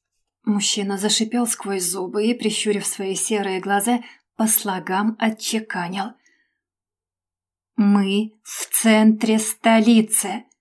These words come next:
Какие петухи? Совсем уже перепила? Может, не отходя от кассы, сразу в наркоконтроль позвонить?» «Ха, мне нравится, что про челюсть и волосы ты не споришь. Умничка,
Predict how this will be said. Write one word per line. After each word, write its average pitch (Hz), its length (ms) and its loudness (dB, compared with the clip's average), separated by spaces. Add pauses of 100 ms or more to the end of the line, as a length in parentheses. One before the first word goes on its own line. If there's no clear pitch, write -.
(120)
Какие 233 520 6
петухи? 233 680 2 (280)
Совсем 269 480 6
уже 294 180 6
перепила? 226 520 4 (500)
Может, 208 440 0
не 240 160 12
отходя 226 380 8
от 220 100 2
кассы, 285 500 8 (140)
сразу 226 540 6
в 208 100 6
наркоконтроль 240 720 8
позвонить?» 190 680 0 (420)
«Ха, 180 400 4 (300)
мне 220 220 8
нравится, 277 520 6
что 196 380 -2
про 226 220 6
челюсть 247 500 4
и 185 80 2
волосы 175 520 2
ты 311 120 6
не 262 120 12
споришь. 320 560 2 (260)
Умничка, 302 680 6